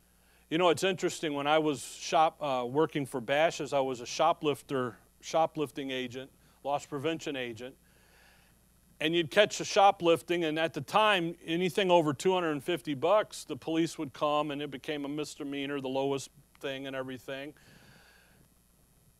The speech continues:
But they would use, on one case, I actually had to go to court, because they used my shoplifting charge to get into everything else that this guy had done.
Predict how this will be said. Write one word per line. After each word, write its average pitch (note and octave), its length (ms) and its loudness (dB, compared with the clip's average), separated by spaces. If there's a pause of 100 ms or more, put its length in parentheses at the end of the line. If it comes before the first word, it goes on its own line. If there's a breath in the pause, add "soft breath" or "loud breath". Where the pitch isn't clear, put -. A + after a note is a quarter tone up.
(120)
But E3+ 280 2
they G3+ 180 6
would A3+ 220 0
use, F#3+ 800 2 (300 loud breath)
on D#3+ 180 0
one F#3+ 240 0
case, F3+ 380 0
I F3+ 80 0
actually E3+ 220 -2
had D#3+ 100 -4
to D3+ 40 -4
go D#3 140 -4
to D#3+ 80 -4
court, D3+ 420 0 (720 soft breath)
because D#3+ 320 -2
they F3+ 140 2
used F3+ 340 0
my F#3 300 4
shoplifting E3 1120 2 (720 soft breath)
charge D3+ 720 4 (640 soft breath)
to F#3 140 -4
get F#3+ 260 4
into G3+ 880 4 (500)
everything F3 480 2
else F#3+ 280 4
that D3+ 120 -6
this - 180 -4
guy D#3 240 2
had C3+ 200 -2
done. B2+ 380 -6